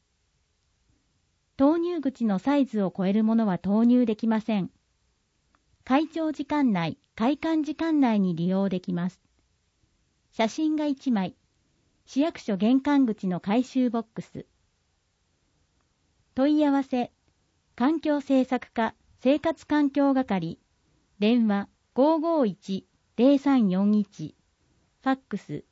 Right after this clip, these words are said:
五五一零一四八。農業用水路管理者からのお願い。水路にゴミや枯れ草を流さないで。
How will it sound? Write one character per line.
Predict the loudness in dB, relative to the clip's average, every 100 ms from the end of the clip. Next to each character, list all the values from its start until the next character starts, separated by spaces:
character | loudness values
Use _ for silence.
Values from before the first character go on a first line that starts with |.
| _ _ 0
五 | 2 2
五 | 0 0 0
一 | -2 -8 -10 -10 _ _ -4
零 | 2 4 4
一 | 0 -4 -2
四 | 0 -2
八。 | -4 -8 -12 -14 _ _ _ _ _ _ _ _ _ _ _ _ _ _ _ _ 0
農 | 2 2
業 | 0 -2
用 | -2 -4 -6
水 | -6 -6 -4
路 | -4
管 | -2 -2
理 | -4
者 | -6 -4
か | -2
ら | 0
の | -2 -2
お |
願 | -2 -2 -4 -6
い。 | -10 _ _ _ _ _ _ _ _ _ _ _ _
水 | -8 -4 -2
路 | -2 -2
に | -2 -6 _
ゴ | 0 2
ミ | 2
や | 0
枯 | -2 -2
れ | -2
草 | -4 -2 0
を |
流 | 2 2 2
さ | 0
な | 2 0
い | -2
で。 | -6